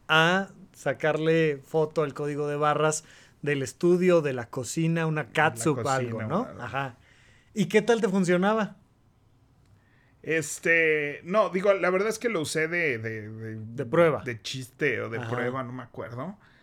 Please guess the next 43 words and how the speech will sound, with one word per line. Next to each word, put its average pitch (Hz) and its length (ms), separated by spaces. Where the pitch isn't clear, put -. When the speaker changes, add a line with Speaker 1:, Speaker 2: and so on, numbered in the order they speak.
Speaker 2:
Este, 139 760
o - 40
sea, 196 160
yo 233 180
nunca, 247 680
por 160 120
ejemplo, 180 300
mi 160 160
hermano, 180 580
eh, 135 400
en 139 160
la 135 100
casa 156 240
de 170 60
mis 156 120
papás, 156 440
él 151 100
ten-, 147 300
él, 127 320
lo 127 160
que 151 80
era 147 100
un 156 80
cuarto 151 260
de 147 60
servicio 135 400
lo 127 140
hizo 120 220
él 117 120
su 127 140
cuarto, - 320
Speaker 1:
Ajá. 147 280
Speaker 2:
para 113 180
estar 120 480
alejado 123 460
de 113 100
todos 117 300
en 120 100
la 117 80
azotea. 127 420
Speaker 1:
Ajá. 131 320
Speaker 2:
Entonces, 143 720
este, 120 640